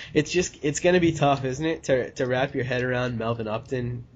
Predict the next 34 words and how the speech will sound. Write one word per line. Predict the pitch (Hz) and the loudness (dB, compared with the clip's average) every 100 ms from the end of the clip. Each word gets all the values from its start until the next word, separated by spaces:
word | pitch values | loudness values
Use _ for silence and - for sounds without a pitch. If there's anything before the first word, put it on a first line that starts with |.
| 104 _ - | -20 _ -4
as | 120 117 | -2 -2
a | |
good | 107 113 104 | -2 -4 -2
baseball | 110 113 113 120 | -4 -2 -4 -2
player | 131 131 131 | 0 2 0
again. | 131 135 143 | 0 -2 -2
I | 123 | -2
know | 135 190 | 2 4
that | 180 | 4
he's | 196 | 2
been | 170 135 | 0 -2
doing | 117 131 | 0 0
it | 143 - | 0 -2
so | 151 131 | -2 -2
far | 131 127 135 | 0 2 2
this | 127 - | 0 -4
season. | 127 123 143 160 - - - - | -4 -2 -4 -6 -12 -20 -20 -18
He's | - | -4
got | 135 123 | 0 0
pretty | - 160 | 2 2
respectable | 151 143 - 143 - 131 | 2 -2 0 -2 -2 -4
numbers. | 113 104 117 120 120 | -4 -2 -2 -2 -4
He | 113 | -8
can | 120 120 | -8 -2
play | 151 | 2
a | 143 | 4
lot | 127 120 | 4 2
of | 123 | 2
places | 135 123 - 120 | 0 -2 -4 -4
around | 110 113 117 | -2 0 -2
the | 110 | -4
field. | - 113 113 117 - - - - - - - | -2 0 0 -2 -6 -20 -20 -20 -20 -20 -2
But, | 131 117 | 2 2
man, | 131 135 123 117 | 4 4 4 -2